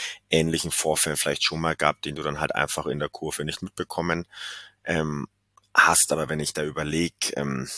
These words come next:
ja, wie du ja auch sagst, ja, nur weil ihr Sankt Pauli seid, äh, heißt es ja nicht, dass da alles hundert Prozent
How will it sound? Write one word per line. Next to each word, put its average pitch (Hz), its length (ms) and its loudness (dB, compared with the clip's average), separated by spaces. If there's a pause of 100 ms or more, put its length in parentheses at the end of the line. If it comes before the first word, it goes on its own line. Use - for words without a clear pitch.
(300)
ja, 78 220 0
wie 76 60 -10
du 73 100 -6
ja 67 80 2
auch - 160 -2
sagst, - 340 -2
ja, 69 140 0
nur 78 180 -2
weil 71 140 -2
ihr 62 100 0
Sankt - 260 -4
Pauli 76 280 -4
seid, 73 500 2
äh, 67 240 0 (640)
heißt - 220 0
es - 100 0
ja 80 80 -2
nicht, 78 240 -4
dass 71 140 0
da - 100 2
alles 76 380 0
hundert 78 200 -4
Prozent 76 560 -4